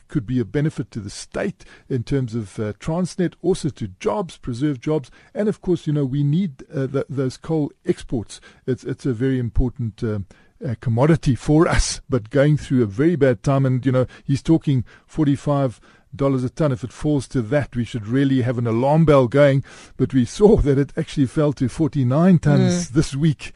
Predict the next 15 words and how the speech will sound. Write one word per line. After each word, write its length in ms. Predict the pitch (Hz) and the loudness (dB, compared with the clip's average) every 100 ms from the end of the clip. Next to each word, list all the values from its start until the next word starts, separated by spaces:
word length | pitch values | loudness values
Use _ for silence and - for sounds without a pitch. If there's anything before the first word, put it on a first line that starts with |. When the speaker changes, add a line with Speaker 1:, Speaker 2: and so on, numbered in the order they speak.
| - _ | -20 _
Speaker 1:
So 260 | - 127 | -2 0
it's, 240 | 120 127 117 | 0 -2 -4
it's, 260 | 139 - | -8 -4
uh, 120 | 127 117 | -2 -2
pretty 240 | - 165 127 | 0 2 2
harsh. 500 | - 143 120 - - - _ _ _ - - - | 0 -2 -2 -4 -12 -18 _ _ _ -16 -16 -6
Speaker 2:
And 120 | 311 | 0
then, 280 | 330 311 294 | 2 4 4
uh, 220 | 247 240 | 4 4
City 400 | 233 - 370 349 | 4 0 0 2
of 160 | 330 226 | 0 0
Johannesburg, 680 | 226 208 262 302 214 165 180 | -2 0 0 0 2 2 2
interesting 500 | 214 220 202 - 170 | 0 0 -2 -2 -4
story 360 | - 185 175 170 | -2 2 2 2
here. 200 | 175 | 2